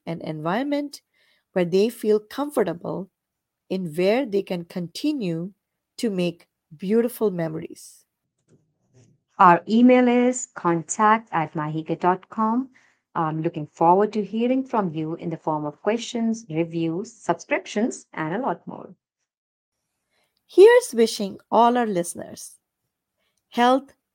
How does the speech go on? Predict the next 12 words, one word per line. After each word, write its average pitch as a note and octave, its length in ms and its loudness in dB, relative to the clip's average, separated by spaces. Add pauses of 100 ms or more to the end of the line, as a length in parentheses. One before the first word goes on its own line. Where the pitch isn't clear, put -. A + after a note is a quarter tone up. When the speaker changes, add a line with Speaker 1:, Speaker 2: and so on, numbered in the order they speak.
Speaker 1:
wealth, G3 480 0 (100)
and F3 220 -6
Mahiga. E3 460 -6 (1120)
We C#4+ 260 6
look C#4 320 2
forward F#3 520 0
to G3+ 100 -8
connecting F3 580 -8
once D#3+ 300 -8
again. - 240 -16 (640)
Shruti, A3 640 -4 (360)
myself, F#3 720 -4